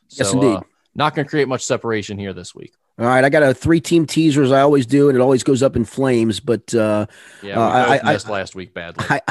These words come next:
Speaker 1: I still, I still enjoy doing it. I'm gonna take the Ravens down to five against the Giants at home. I don't care if it's Colt McCoy or Daniel Jones. I think the Ravens have got their mojo back on offense, and, and, uh,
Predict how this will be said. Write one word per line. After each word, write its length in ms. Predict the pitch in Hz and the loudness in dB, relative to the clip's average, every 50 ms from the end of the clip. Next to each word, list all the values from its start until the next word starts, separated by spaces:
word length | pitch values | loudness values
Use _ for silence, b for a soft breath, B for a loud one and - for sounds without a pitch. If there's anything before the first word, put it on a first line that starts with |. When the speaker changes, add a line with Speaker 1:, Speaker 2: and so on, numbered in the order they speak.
| - | -2
Speaker 1:
I 140 | - 151 143 | 0 0 0
still, 340 | - - - - - - 151 | 0 -2 -6 -6 -2 0 0
I 120 | 143 139 | 0 0
still 260 | 123 - - 170 160 | -2 0 0 0 0
enjoy 240 | 165 151 135 143 139 | 2 2 2 2 2
doing 280 | 135 123 135 127 120 110 | 2 2 2 2 2 0
it. 100 | - B B B B B B B | -4 B B B B B B B
I'm 80 | B 165 | B 0
gonna 100 | 202 196 | 0 0
take 240 | - - 220 185 - | 2 0 0 0 0
the 160 | 170 165 147 | -2 -2 -2
Ravens 720 | 151 143 135 160 180 220 240 233 247 254 247 247 202 - | -2 0 2 2 2 2 2 0 2 0 0 0 -2 -4
down 400 | - 135 120 170 175 190 196 202 | -8 -2 0 2 2 2 2 2
to 80 | 180 170 | 0 -2
five 480 | - - - 185 175 170 156 151 147 | -2 0 0 2 4 4 4 4 2
against 320 | 139 139 131 147 147 - - | 2 0 0 -2 -4 -2 -4
the 80 | 147 | -6
Giants 460 | 127 117 131 143 151 156 151 147 - 156 | -4 0 0 0 0 0 -2 -2 -4 -4
at 80 | 135 | -2
home. 280 | 127 147 143 143 143 135 | 0 0 0 0 0 0
I 60 | 135 | -2
don't 160 | 143 139 117 - | -2 -2 -4 -4
care 140 | - 151 | -2 -2
if 80 | 147 139 | -2 -2
it's 100 | 127 - | -4 -8
Colt 220 | - - 151 135 | -4 -4 -4 -4
McCoy 320 | 139 147 127 - 147 139 135 | -4 -8 -8 -4 -2 0 0
or 80 | 135 | 0
Daniel 320 | 131 123 131 131 131 127 123 | 0 0 -2 0 0 -2 -2
Jones. 420 | 120 113 127 123 120 120 120 - B B B B B | -2 -2 -2 0 0 -2 -2 -4 B B B B B
I 20 | B | B
think 160 | - 156 135 | -4 -2 -2
the 80 | 135 131 | 0 0
Ravens 280 | 135 143 147 139 135 | 2 2 2 2 0
have 100 | 123 110 | -4 0
got 180 | 113 135 131 - | 0 0 0 0
their 80 | 127 | 0
mojo 400 | 120 127 131 131 120 131 127 120 | 0 2 2 2 2 2 0 2
back 240 | 113 127 123 120 - | 2 0 0 0 -2
on 120 | 113 117 113 | -2 -4 -2
offense, 640 | 110 113 110 - - 117 104 101 98 - - - | -2 -2 -4 -4 -6 -8 -8 -6 -8 -10 -14 -12
and, 300 | - 127 123 120 117 113 107 _ | -8 -8 -6 -6 -6 -6 -8 _
and, 380 | 110 123 113 113 110 110 107 113 | -12 -12 -10 -8 -10 -8 -8 -6
uh, 240 | 104 104 101 95 | -6 -6 -8 -10